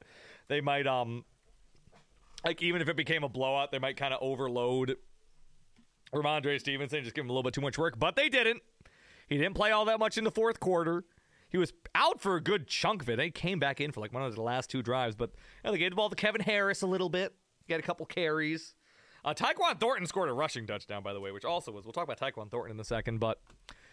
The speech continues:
you know, Ramondre Stevenson, another strong, strong outing from him.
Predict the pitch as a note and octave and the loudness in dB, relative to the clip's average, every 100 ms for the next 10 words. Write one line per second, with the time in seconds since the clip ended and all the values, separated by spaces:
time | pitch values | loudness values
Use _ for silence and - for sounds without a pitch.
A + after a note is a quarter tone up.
0 | - D#3+ D#3 D#3 E3+ E3+ E3+ D#3+ E3 D3 | -6 0 2 2 2 0 0 0 -2 0
1 | C#3+ - D3+ C3+ C3+ C3 - - C#3+ C3 | -2 -4 0 0 0 -4 -12 -4 -2 -2
2 | B2+ B2+ B2 B2 A2+ A2+ G#2+ - A3+ B3 | -2 -2 0 -2 -4 -10 -10 -4 0 0
3 | B3 B3 B3 | 0 -2 -2